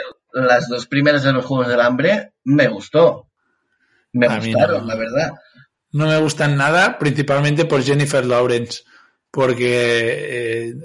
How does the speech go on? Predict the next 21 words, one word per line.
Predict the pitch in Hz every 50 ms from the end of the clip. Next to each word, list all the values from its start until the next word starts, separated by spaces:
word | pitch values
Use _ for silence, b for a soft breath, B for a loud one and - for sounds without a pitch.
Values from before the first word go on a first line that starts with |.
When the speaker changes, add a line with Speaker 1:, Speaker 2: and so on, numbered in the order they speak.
| - -
Speaker 2:
creo | - 127 135 147 151
que | 165
es | 160
la | 160 160 160 156 151
actriz | 139 - - - 143 135 127
más | 127 139 143 143 143
sosa | - - - - 143 156 156 - 175 180
que | 160 147 123 123
hay. | 127 160 226 311 311 - - _ _ _ _ _ _ _ _
Es | - 123 -
que | - - 143
es | - -
inexpresiva, | 165 170 151 139 - 139 120 - 175 170 156
le | 135 135
pasa | - 147 131 - 247
como | - 202 185 180
la | 165 147
de | 143 139
Crepúsculo. | 135 127 120 - 151 160 - - 139 120 113 104 - _ _ _ _ _ _ _ _ _ _ _ _ -
Speaker 1:
Hostia, | 120 - - - 117 113 110
sí. | - 107